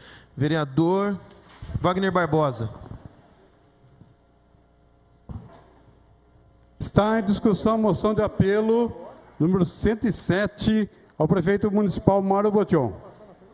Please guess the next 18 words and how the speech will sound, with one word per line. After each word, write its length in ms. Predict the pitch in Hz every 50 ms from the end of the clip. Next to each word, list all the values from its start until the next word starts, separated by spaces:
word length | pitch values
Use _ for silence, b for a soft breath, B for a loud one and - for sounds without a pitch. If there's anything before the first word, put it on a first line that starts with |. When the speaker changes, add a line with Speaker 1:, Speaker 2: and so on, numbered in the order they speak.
| - - - - -
Speaker 2:
para 240 | - 143 160 165 170
que 100 | - -
seja 440 | - - 165 175 185 185 185 196 185
disponibilizado 1000 | 160 170 160 - - 175 170 165 151 147 156 156 147 127 147 165 180 185 175 190
o 20 |
devido 300 | 170 170 156 180 185 175
espaço 420 | 175 - - 185 180 175 - -
físico 560 | - 165 180 196 196 180 185 - 208 190 175 B B B B B B B -
para 140 | 156 156 170
a 20 |
instalação 640 | 165 - - - 190 180 185 185 156 - - 185 196
da 100 | 202 196
fatec 840 | - - 202 185 - - 190 196 190 190 - - 185 165 143 110 - - 185 190 165 143 - - -
em 100 | 156 170
Limeira. 500 | 190 196 190 185 180 170 156 131 107 - - - - - - - - - - - - - _ _ 339 - - - 320 - - - - - - - - - - 185 196
Está 400 | - - - 202 208 226 220 - -
em 160 | 208 220 247 254
discussão. 480 | 196 - - 247 - - 175 135 104